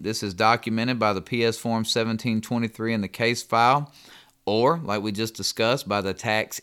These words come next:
E E R clock ring that shows the two oh four B, uh, supervisor in a higher level status.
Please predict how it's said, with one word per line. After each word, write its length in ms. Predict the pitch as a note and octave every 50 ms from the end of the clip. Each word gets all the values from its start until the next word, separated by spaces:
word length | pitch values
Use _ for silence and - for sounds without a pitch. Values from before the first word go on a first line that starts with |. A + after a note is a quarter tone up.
| _
E 320 | - G2+ G#2 F#2+ G2 G2+ G2
E 60 | -
R 260 | - G2 G#2 A2 A#2+
clock 380 | A#2 - B2+ B2 B2 B2 - -
ring 260 | A#2+ A#2+ B2+ C3+ B2+
that 140 | G2+ - -
shows 260 | - G#2 G#2+ G#2+ G2
the 320 | G2+ G2 F#2 F2+ F2 - - _
two 160 | - - B2
oh 60 | A2+ G#2+
four 180 | - - A2
B, 160 | F#2 G#2+ G#2 G2+ - - - _ _
uh, 160 | G2+ G2+ F#2+ F#2+
supervisor 720 | - - C3 - A2 G2+ F#2 G#2 G#2 G#2+ A#2 A2+ B2 A2
in 80 | F#2+
a 80 | F2+ F#2
higher 260 | G2 G#2+ G#2 G#2 G#2
level 260 | G2+ G#2+ G#2+ G#2 F#2+
status. 640 | F2 - - G#2+ G#2 G#2 A2+ C#3+ E3+ - - -